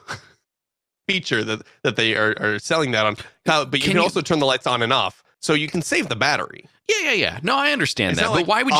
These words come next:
Speaker 2: why would
Speaker 1: a hundred fifty
Speaker 2: you
Speaker 1: hours after you purchase, they're done?
Speaker 2: Yeah. Why would you ever wanna turn them off? It, it's like L A lights. You always want those guys on.
Speaker 1: L A gear.
Speaker 2: Well, the light, the L A,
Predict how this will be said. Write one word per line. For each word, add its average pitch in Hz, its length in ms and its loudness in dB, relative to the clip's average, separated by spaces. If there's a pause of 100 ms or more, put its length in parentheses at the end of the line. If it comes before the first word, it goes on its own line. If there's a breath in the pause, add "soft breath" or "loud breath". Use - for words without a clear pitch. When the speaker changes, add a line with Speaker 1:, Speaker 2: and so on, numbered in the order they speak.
Speaker 2:
why - 60 0
would 214 100 0
Speaker 1:
a 226 40 4
hundred 277 140 2
fifty 220 120 -2
Speaker 2:
you 175 60 2
Speaker 1:
hours 165 220 2
after 151 180 -4
you 127 100 -2
purchase, 156 460 0 (140 loud breath)
they're 117 100 4
done? 131 220 2
Speaker 2:
Yeah. - 120 -4 (600)
Why 262 120 2
would 277 120 0
you 226 120 -2
ever 214 220 0
wanna 196 200 2
turn 196 220 -4
them 180 140 -2
off? 139 200 -2
It, 147 120 -2
it's 160 320 -2
like 190 200 -2
L 180 160 0
A 165 80 0
lights. 160 500 -4 (120)
You 165 160 -2 (120)
always 180 460 0
want 92 200 0
those 87 180 -4
guys 85 260 -6
on. - 200 -6 (720)
Speaker 1:
L 127 160 2
A 117 60 4
gear. 101 320 -4 (1300)
Speaker 2:
Well, 127 140 0
the 80 180 -6
light, 113 280 0
the 98 240 -2 (400)
L 123 200 2
A, 131 80 -2